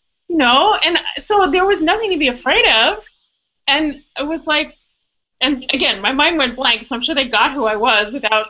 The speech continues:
me having to tell them, you know, and, and anyway, so after a while, after a few minutes, they just sort of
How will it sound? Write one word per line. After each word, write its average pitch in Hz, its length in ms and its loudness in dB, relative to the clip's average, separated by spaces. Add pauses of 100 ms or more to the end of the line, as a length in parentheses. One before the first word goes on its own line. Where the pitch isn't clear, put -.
(380)
me 247 180 -6
having 247 260 -6
to 240 80 -12
tell 226 280 -2
them, 240 360 -4
you 254 80 -10
know, 208 300 -6
and, 226 340 -6 (760)
and 311 140 2 (140)
anyway, 359 300 2
so 330 180 2
after 370 420 2
a 381 140 -2
while, 269 220 0
after 330 260 -2
a 359 80 -6
few 285 240 -4
minutes, 254 760 -2 (680)
they 277 160 2
just 349 240 -4
sort 339 140 -2
of 330 180 -4